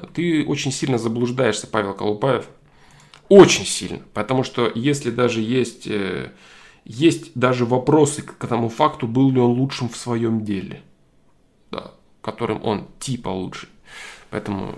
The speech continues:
это совсем другой вопрос. Ну и ты ошибаешься. Ты тоже смотришь узко на мир, как и вот батя вот этого Артема двадцать два.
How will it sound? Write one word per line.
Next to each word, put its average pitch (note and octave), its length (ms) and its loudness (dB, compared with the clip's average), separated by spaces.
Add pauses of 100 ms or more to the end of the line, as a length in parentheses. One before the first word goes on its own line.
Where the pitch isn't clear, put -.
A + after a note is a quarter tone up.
это - 280 -18
совсем A2+ 320 -6
другой A2 260 -2
вопрос. F#3 360 -2
Ну B2+ 100 -4
и A2 60 -4
ты A#2+ 140 -4
ошибаешься. A2 520 -4
Ты A2 120 -8
тоже C#3 200 -2
смотришь A#2+ 360 -4
узко C3 240 -6
на G#2+ 100 -6
мир, D3+ 180 0
как A#2 220 -8
и A2 60 -12
вот G2+ 100 -6
батя A2+ 300 0
вот G#2 100 -10
этого G#2 220 -8
Артема A2 300 -6
двадцать G#2 320 -12
два. - 260 -16